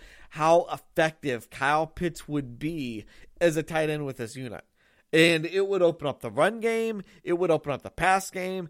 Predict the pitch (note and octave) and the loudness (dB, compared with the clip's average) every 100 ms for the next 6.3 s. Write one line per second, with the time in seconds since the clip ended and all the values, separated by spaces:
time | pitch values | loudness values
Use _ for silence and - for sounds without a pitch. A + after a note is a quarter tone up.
0 | _ - F3 E3+ D#3+ D3+ C#3 G#2+ G#2+ D3+ | _ 0 4 6 4 2 -6 -6 -4 -4
1 | F3 F#3 E3 - E3+ F3 E3 G3+ F3+ D#3 | -2 -6 -12 -8 -6 -4 -2 -4 -2 0
2 | D#3 C#3+ B2 E2+ C#2 - D#3+ G3+ F#3 - | 0 0 -8 -10 -14 -4 0 2 0 -2
3 | F3 - D#3+ C3+ B2 - G#2 B2+ C#3 A2+ | -4 -4 -6 -6 -8 -10 -8 -4 -6 -6
4 | - - - - - - D#3 D3 C#3 D#3+ | -14 -20 -20 -20 -10 4 4 4 2 0
5 | E3+ - D#3+ D3 C#3 C#3 B2 - G#2+ G#2+ | 0 -6 -6 -4 -6 -4 -4 -4 -8 -8
6 | - F#2+ - | -12 -12 -14